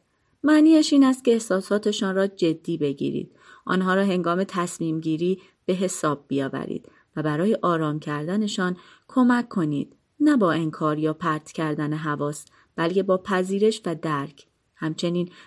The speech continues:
فرار نکنید و از آنها فاصله نگیرید. پذیرفتن احساساتی که شما دوست نداشتید تا فرزندانتان داشته باشند ممکن است در ابتدا پرمخاطره به نظر بیاید،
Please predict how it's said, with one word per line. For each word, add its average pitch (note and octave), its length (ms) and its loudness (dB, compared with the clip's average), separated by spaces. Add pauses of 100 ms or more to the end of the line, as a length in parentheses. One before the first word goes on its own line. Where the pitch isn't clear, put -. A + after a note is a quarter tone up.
فرار C4 440 4
نکنید G#3 600 0 (260)
و F3 40 -6
از E3+ 180 -6
آنها E3+ 240 -2
فاصله F3 560 -4
نگیرید. D3+ 580 -4 (360)
پذیرفتن C4+ 640 4
احساساتی A#3+ 560 2
که B3 120 0
شما F#3 320 -2
دوست D#3+ 340 -8
نداشتید D#3+ 680 -4 (260)
تا B3 120 0
فرزندانتان A#3 840 2
داشته E3 340 -2
باشند G#3 460 0
ممکن G3 360 0
است G3 220 -2 (260)
در B3+ 180 4
ابتدا B3+ 400 4
پرمخاطره F#3+ 800 2
به F#3 120 2
نظر D3+ 400 -4
بیاید، - 400 -4